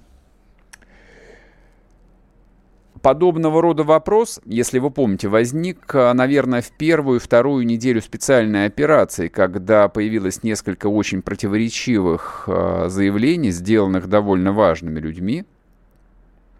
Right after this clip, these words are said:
официальными лицами. Сначала о том, что штурма Мариуполя не будет.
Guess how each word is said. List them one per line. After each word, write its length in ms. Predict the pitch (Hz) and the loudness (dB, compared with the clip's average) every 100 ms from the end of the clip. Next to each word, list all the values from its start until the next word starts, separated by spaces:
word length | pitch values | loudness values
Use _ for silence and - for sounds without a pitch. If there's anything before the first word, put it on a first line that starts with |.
| - | -4
официальными 680 | 87 - - 123 95 78 76 | -4 -4 0 2 2 0 -6
лицами. 560 | 76 110 - - 76 - _ _ - - _ _ - | -6 -8 -8 -10 -10 -12 _ _ -20 -20 _ _ -10
Сначала 480 | - 101 131 104 | -4 0 2 2
о 60 | 92 | 2
том, 160 | - 95 | 0 -6
что 160 | - | -10
штурма 340 | - - 113 85 | -12 -8 -4 -2
Мариуполя 540 | 87 90 90 85 80 | 0 0 -2 -4 -6
не 140 | 82 | -6
будет. 580 | 71 73 82 92 101 - | -6 -8 -8 -8 -12 -16